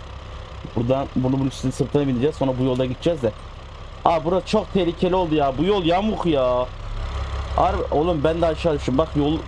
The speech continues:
yolu havaya yapmışlar. <laughs> Çok havalı bir yol. <laughs> Aslında bunda bunu sırtına ters bindirmek vardı da işte.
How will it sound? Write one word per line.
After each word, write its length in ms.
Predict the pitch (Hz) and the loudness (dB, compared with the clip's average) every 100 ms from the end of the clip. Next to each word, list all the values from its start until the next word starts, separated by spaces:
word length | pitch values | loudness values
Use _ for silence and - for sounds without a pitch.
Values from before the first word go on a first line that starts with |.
| - | 0
yolu 300 | 127 143 175 | 2 4 2
havaya 340 | 147 127 147 | 2 2 2
yapmışlar. 480 | 135 117 110 113 113 - 185 - - - | 2 0 -2 0 0 0 -2 0 -2 0
<laughs> 520 | 175 - 254 320 - | -2 0 0 0 2
Çok 140 | 156 147 | 0 2
havalı 300 | 135 139 120 | 2 2 2
bir 40 | |
yol. 120 | 107 | 2
<laughs> 1400 | 104 147 - 101 - - - - - - - - - - | 2 0 0 -2 -4 -6 -8 -8 -8 -8 -8 -8 -6 -2
Aslında 240 | 101 107 | 0 0
bunda 240 | 107 117 110 | 2 2 2
bunu 140 | 113 | 0
sırtına 320 | - 101 120 | -2 -2 -2
ters 280 | 107 127 - | 0 0 0
bindirmek 360 | 117 110 110 107 | 0 2 0 2
vardı 260 | 113 131 | 2 2
da 80 | 131 | 0
işte. 260 | 104 - | 0 -2